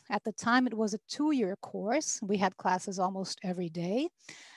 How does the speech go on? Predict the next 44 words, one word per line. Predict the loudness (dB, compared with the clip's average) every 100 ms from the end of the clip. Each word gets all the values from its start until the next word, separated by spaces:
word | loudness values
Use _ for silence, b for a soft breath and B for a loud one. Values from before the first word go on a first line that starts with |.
| B B
And | 2 2 4
so | 4
I | 4
studied | 6 4 4
in | 0 2
the |
morning | 4 6 6 4 2
and | 2
I | 4
worked | 2 0 0
in |
a | -2 0
clothing | 2 4 2 -2
store, | -4 -2 -2 -2 -4
uh, | -6 -4 -6
in, | -8 -8 -2
in | 0
the | 2 0
evening. | -4 -8 -6
And | 2
that, | 4 4 2
I | 2
did | 2 2
that | 0
for | 0 -6
two | -2 -2
years. | -2 -6 -10 -12 B B B
And | 2
it | 2
was | 0
great. | 2 4 4 0
You | -12
know, | -8 -4
I | -2
had | 0 0
a |
lots | 0 -2 -2
of | -8
fun | -2 0
and | 0
I | 0
learned | 0 0 -2
a |
lot. | -4 -6 -10